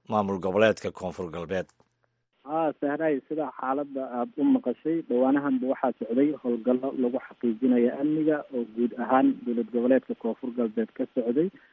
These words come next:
Speaker 2: Ee, howlgalladaas qayb ka mid ah ayay ahaayeen oo shalay ay ciidamadu qaadeen. Ciidamadii ku soo duulay deegaanka Goofguduud, ayagoo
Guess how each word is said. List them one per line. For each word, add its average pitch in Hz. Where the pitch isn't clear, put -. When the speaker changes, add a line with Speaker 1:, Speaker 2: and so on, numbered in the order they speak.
Speaker 2:
Ee, 120
howlgalladaas 131
qayb 139
ka -
mid 135
ah 127
ayay 135
ahaayeen 123
oo 110
shalay 127
ay 113
ciidamadu 120
qaadeen. 127
Ciidamadii 123
ku 127
soo 123
duulay 113
deegaanka 117
Goofguduud, 110
ayagoo 123